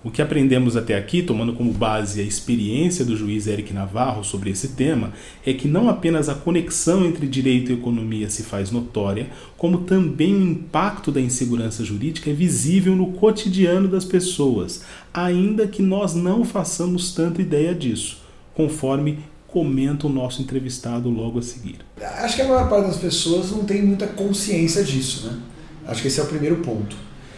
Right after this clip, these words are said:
Speaker 2: E aí elas são pegas de calça curta, o que é pior ainda,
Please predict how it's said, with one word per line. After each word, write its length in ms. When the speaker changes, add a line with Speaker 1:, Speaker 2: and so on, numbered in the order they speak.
Speaker 2:
E 120
aí 340
elas 220
são 240
pegas 320
de 60
calça 300
curta, 360
o 20
que 60
é 40
pior 240
ainda, 380